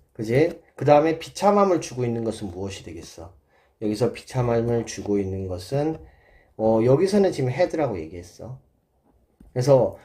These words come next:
머리로부터 가슴으로 여-, 여행을 하자 그랬어. 그러니까 사랑을 하는 행위를 하자는 거지.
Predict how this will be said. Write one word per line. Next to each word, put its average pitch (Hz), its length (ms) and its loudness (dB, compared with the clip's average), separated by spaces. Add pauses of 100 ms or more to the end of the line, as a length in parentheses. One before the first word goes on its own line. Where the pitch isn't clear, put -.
(120)
머리로부터 170 1120 4 (220)
가슴으로 131 720 0
여-, 98 180 -2
여행을 98 340 -2
하자 123 220 -6
그랬어. 95 500 -12 (320)
그러니까 113 280 -2 (160)
사랑을 156 500 2
하는 135 220 0
행위를 139 420 -2
하자는 135 380 -2
거지. 139 420 -2